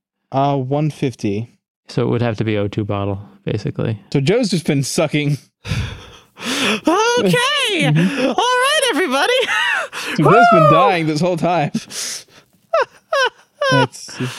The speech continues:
Speaker 1: yeah.
Speaker 3: I will, because I've thought it was a mask and tank, I will,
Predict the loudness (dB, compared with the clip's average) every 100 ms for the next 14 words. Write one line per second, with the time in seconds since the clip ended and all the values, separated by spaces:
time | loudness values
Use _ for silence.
0 | -8 -8 _ _ _ _ -2 -2 -4 _
1 | _ -10 -8 -4 -2 0 0 -2 -4 -8
2 | -4 -2 0 -2 -2 -2 0 -2 -2 -2
3 | -2 -4 -4 -6 -4 -4 -4 -8 -4 -2
4 | 0 -2